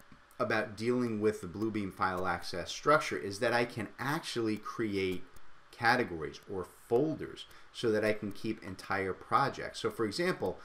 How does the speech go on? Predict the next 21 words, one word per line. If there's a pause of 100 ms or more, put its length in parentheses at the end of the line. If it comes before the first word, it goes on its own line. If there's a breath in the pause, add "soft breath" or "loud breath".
(240 loud breath)
some
of
these (380)
are, (400)
you
know,
we'll
say
they're,
they're,
uh, (220)
you
know,
standard
Zentech, (600)
um,
templates
that
I
wanna
use.